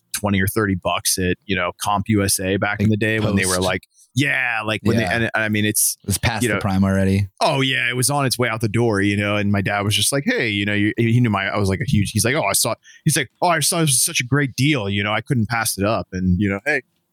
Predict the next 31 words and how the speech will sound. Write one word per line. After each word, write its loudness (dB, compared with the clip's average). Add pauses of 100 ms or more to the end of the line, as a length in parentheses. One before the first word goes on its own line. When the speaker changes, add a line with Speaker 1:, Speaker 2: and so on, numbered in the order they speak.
Speaker 1:
still -4
got 0
it. 2
It's -8
right 0
there. 0 (220)
<laughs> 2 (600)
So, 0 (120)
um, 2
I'm -2
happy 0
I 0
do 2
'cause 0
it's, 0
like, -2 (100)
brand 0
freaking -2
new. 2 (180)
But, 0
um, 0 (1500)
Dreamcast 0
is -2
one 2
of 4
those 2
things. -2 (300)
I've 2
actually 0
been, 2
uh, 2